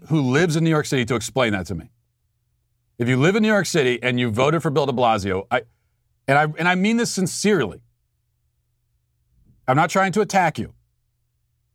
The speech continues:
even though you're an idiot. I, I really want to know why. What, what about him did you like? Maybe,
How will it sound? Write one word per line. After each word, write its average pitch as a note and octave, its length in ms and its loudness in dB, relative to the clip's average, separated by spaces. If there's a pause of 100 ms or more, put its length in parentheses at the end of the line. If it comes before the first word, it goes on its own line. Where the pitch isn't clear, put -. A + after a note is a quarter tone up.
(580)
even C3 200 0
though D3+ 80 2
you're D#3 160 2
an D#3+ 80 2
idiot. C3 360 -2
I, C3+ 120 2 (360)
I B2+ 100 4
really B2+ 440 0
want D#3 300 0
to C#3+ 40 -6
know C#3 260 -2 (100)
why. A2+ 460 -4 (100)
What, D#3+ 280 0 (200)
what C#3+ 360 -2
about C#3 460 0
him C3+ 180 -2
did A2+ 160 -4
you G#2+ 120 -2
like? F2+ 340 -6 (2000)
Maybe, A#3+ 220 0